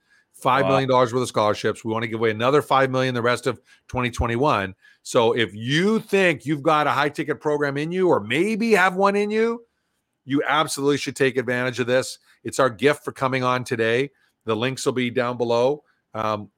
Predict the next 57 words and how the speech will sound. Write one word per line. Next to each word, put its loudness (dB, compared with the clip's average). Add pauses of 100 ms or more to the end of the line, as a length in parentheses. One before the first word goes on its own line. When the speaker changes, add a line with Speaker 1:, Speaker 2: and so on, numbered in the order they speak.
(200)
Speaker 1:
<clears throat> -6
you -8
got 2
the -6
links, -6
Brian, -2
there? -4 (420)
Speaker 2:
I 0
do 0
not. 2
I -2
was -2
gonna 0
ask -2
you 2
Speaker 1:
Oh. 2
Speaker 2:
about 2 (140)
that. -8 (420)
Speaker 1:
Let -2
me 0
get 2
the 4
link -2
to -4
you 2
right 2
now 0
then. -6
Speaker 2:
Come -4
on 2
up 0
and -2
I'll 0 (360)
paste 0
it 4
Speaker 1:
Uh, 0
Speaker 2:
in. 0 (500)
Speaker 1:
I -4
will, 2
uh, 0
put -4
that 2
in 0
the -2
chat -4
box 2
for -8
you. 0 (220)
There -2
you -2
go. -2 (520)
Speaker 2:
Got -4
it. 4
Speaker 1:
Um, 2 (120)
and -4
you'll 4
see, 2